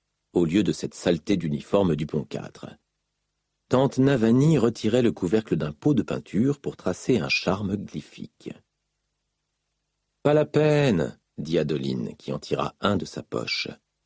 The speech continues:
Il était peint du bleu des collines et disait « Excellence ». Navani haussa un sourcil. «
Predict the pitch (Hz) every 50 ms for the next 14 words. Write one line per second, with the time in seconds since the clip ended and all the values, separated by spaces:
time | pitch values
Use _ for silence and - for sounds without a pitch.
0 | _ _ _ _ _ _ _ _ _ _ _ _ _ - 101 110 113 - 131 117
1 | - 156 156 139 98 92 90 92 101 110 139 120 110 - - - 95 78 73 73
2 | 67 58 55 53 50 50 - - _ _ _ _ _ _ _ 87 87 76 87 85
3 | 78 78 87 87 101 107 - _ _ _ _ _ _ _ 123 127 - - - -
4 | 90 69 - - - - - - - - - - - _ _ _ _ _ _ _
5 | _ _ _ _ _ _ _ _ _ - 85 85 78 73 71 73 87 95 104 -
6 | - - 82 85 - - - 107 104 92 78 - - - - - - - - -
7 | - - - -